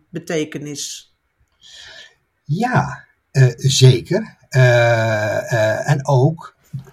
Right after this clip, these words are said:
Speaker 2: dat klopt wat je zegt, Saskia, maar ook het volgende kan zich voordoen: dat het als lastig kan worden ervaren om gevonden te worden als expert in die overvloed van aanbod die er is.
Speaker 1: Ja.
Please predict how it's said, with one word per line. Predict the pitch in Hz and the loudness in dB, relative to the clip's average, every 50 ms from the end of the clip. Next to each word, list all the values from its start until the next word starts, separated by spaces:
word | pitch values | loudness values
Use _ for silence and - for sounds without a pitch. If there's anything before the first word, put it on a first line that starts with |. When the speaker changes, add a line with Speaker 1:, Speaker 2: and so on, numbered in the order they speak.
| _ _ | _ _
Speaker 2:
dat | _ - - - | _ -14 -14 0
klopt | - 135 135 - | 2 2 2 2
wat | - - - - | 0 -8 -10 -10
je | - | -10
zegt, | - - - - | -10 -10 -10 -10
Saskia, | - - - - - - 104 98 | -12 -12 -12 -12 -8 -8 -8 -6
maar | 95 98 - - | -6 -10 -4 0
ook | 151 139 123 113 113 - - _ _ _ _ _ _ _ | 0 0 0 0 -4 -16 -20 _ _ _ _ _ _ _
het | - 127 - | -12 -10 -10
volgende | - - 175 165 143 131 117 104 95 87 - _ | -6 -4 -2 -2 -2 -2 -4 -6 -8 -10 -14 _
kan | - 143 143 131 | 0 4 4 4
zich | 131 107 90 - - | 2 2 -8 -12 -10
voordoen: | - 110 87 80 82 - - 92 139 165 - - _ _ _ _ _ _ _ _ _ _ | -8 -8 -8 -6 -8 -10 -6 -4 -4 -6 -6 -10 _ _ _ _ _ _ _ _ _ _
dat | - 127 120 | -2 0 0
het | 123 117 | 0 0
als | 113 113 98 | -2 -4 -4
lastig | 95 98 101 123 156 160 - - 135 - | -4 -2 0 0 2 0 0 -2 -4 -4
kan | - - 101 95 | -4 -6 -8 -8
worden | 92 95 92 95 92 | -8 -10 -10 -8 -8
ervaren | 95 90 - 92 87 80 78 85 104 113 110 - | -8 -8 -6 -6 -6 -4 -6 -6 -6 -6 -6 -4
om | 117 104 101 101 104 131 - | -6 -6 -6 -8 -12 -14 -16
gevonden | _ - - - - 120 107 - 135 180 190 156 123 | _ -18 -12 -2 -2 -2 0 2 2 2 4 2 0
te | - 117 92 | 0 -2 -8
worden | 90 87 87 90 90 92 92 - _ _ _ | -8 -10 -10 -10 -12 -12 -14 -16 _ _ _
als | - - 131 - | -8 -8 -6 -6
expert | 107 92 - - - _ - 92 87 87 101 143 175 139 - _ _ _ _ _ _ _ _ _ _ _ _ _ _ | -6 -8 -8 -10 -10 _ -8 -6 -2 0 0 0 0 -2 -8 _ _ _ _ _ _ _ _ _ _ _ _ _ _
in | - 117 | -2 -2
die | 117 110 107 - | -2 -2 -4 -6
overvloed | _ 117 139 170 190 185 135 131 120 - 120 117 110 107 - | _ 0 4 4 4 4 4 2 0 2 -2 -4 -4 -6 -6
van | - 110 107 104 | -6 -6 -6 -4
aanbod | 110 127 160 175 151 123 104 - - - - _ _ | -2 -2 0 2 0 0 0 -2 -6 -12 -18 _ _
die | - 95 95 98 | -12 -8 -8 -6
er | 92 90 - | -8 -8 -8
is. | 139 | -10
Speaker 1:
Ja. | - 170 156 165 175 170 - | -10 -8 -8 -8 -8 -10 -16